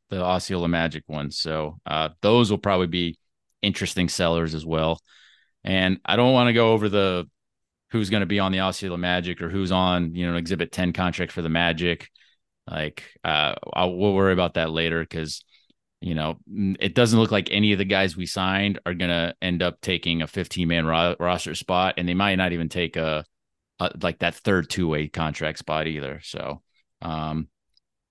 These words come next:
any, any other thoughts on, on the throwback jersey, Penny? Like, be it even, like, the McGrady,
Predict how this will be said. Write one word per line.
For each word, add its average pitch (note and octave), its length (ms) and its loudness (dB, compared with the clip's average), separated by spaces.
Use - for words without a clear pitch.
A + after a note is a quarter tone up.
any, F3 640 8
any D#3+ 300 8
other D#3 320 6
thoughts C#3 720 4
on, A#2+ 800 2
on A2 280 2
the G#2 160 -2
throwback A2 560 -2
jersey, F#2+ 380 -6
Penny? F#2+ 420 2
Like, F#2+ 200 -2
be G#2+ 240 4
it G2+ 100 4
even, G#2 240 2
like, F#2+ 180 0
the G2+ 80 0
McGrady, B2 560 2